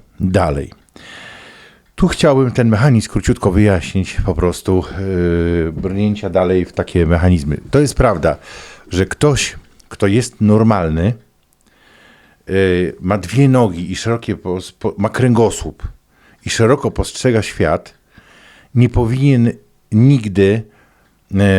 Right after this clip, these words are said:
nigdy, y, m, m, zagłosować na komunistów, na le-, na jakieś lewackie rzeczy,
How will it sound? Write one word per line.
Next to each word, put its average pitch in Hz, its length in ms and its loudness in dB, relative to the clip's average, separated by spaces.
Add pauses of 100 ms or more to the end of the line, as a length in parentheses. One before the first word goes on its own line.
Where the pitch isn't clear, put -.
(800)
nigdy, 92 680 2 (120)
y, 87 640 -6 (200)
m, 90 460 -2
m, 82 680 -4
zagłosować 107 500 0
na 101 100 0
komunistów, 95 760 -2
na 90 100 -2
le-, 82 280 -2
na 90 320 0
jakieś 90 380 -4
lewackie 87 560 -2
rzeczy, 92 280 0